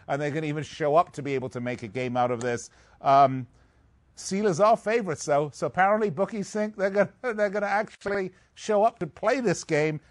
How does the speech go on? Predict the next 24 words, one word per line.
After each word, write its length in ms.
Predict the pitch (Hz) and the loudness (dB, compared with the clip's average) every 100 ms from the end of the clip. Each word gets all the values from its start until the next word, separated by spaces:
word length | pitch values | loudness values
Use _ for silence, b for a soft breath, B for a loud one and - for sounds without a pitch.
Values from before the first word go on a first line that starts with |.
| b | b
They're 160 | 170 | 0
two 160 | 175 214 | 0 0
points 320 | - 185 160 | 0 -2 -2
favorites 400 | - 160 160 151 | -2 -2 -2 -6
total, 380 | - 185 185 175 | 0 2 2 2
though, 160 | 139 135 | 0 0
not 320 | 151 196 - | -2 -4 -8
big 180 | 170 131 | -12 -14
scoring, 480 | - 180 147 123 | -8 -4 -2 -4
thirty-seven 560 | 110 147 139 - 143 127 | -6 -6 -6 -6 -6 -6
and 80 | 113 | -8
a 40 | |
half. 200 | 120 117 - b b | -6 -6 -8 b b
Let's 120 | 175 | -8
start 280 | - 180 165 | 0 2 2
with 100 | 151 | 0
you, 140 | 131 123 | -6 -6
Craig. 360 | - 120 110 - | -2 -2 -2 -4
Do 100 | 131 | -2
I 80 | |
have 140 | 131 156 | 0 -2
this 180 | 160 - | -6 -8
one 160 | 151 | -6
right? 260 | 139 165 | -4 -4